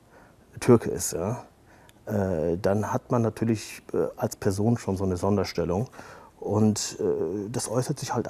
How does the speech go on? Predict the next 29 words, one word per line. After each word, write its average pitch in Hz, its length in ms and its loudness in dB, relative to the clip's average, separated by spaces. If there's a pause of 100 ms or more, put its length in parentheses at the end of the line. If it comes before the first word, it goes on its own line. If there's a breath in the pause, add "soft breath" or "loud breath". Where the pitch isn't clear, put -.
darin, - 300 -8
dass 120 180 -2
man 127 140 0
dann 123 160 0
halt, 123 320 -2
äh, - 40 2
regelmäßig, 120 1120 2 (560 loud breath)
äh, 156 300 4
verprügelt 190 420 6
wird. - 240 0 (360)
Ja, 214 240 0
also 180 100 4
dass 135 160 4
man 135 220 0 (340 loud breath)
nach 127 100 6
der - 120 -2
Schule 185 400 8
Freitag 139 420 2 (540)
die 120 60 6
Uhr 135 140 10
danach 139 240 6
stellen 131 300 2
kann, 127 260 2 (400 loud breath)
jetzt 117 140 2
ist 117 80 2
es 98 80 0
wieder 95 140 4
soweit. - 520 -6
Und, 104 360 -4